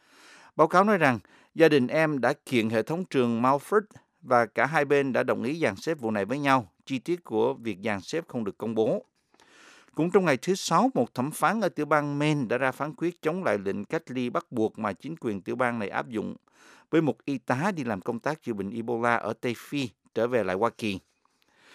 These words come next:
Thẩm phán này nói rằng cô Casey Hickok không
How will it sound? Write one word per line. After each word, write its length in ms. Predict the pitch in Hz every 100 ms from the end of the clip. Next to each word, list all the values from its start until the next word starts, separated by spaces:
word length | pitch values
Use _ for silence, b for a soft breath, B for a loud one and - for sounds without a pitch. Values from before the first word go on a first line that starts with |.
| b b
Thẩm 140 | 139
phán 180 | 139 196
này 100 | 196
nói 140 | 143 185
rằng 260 | 147 127 -
cô 340 | - 160 160 143 -
Casey 460 | 165 151 - 156
Hickok 760 | 135 165 - _ _ - 208 - _
không 360 | - 165 156 151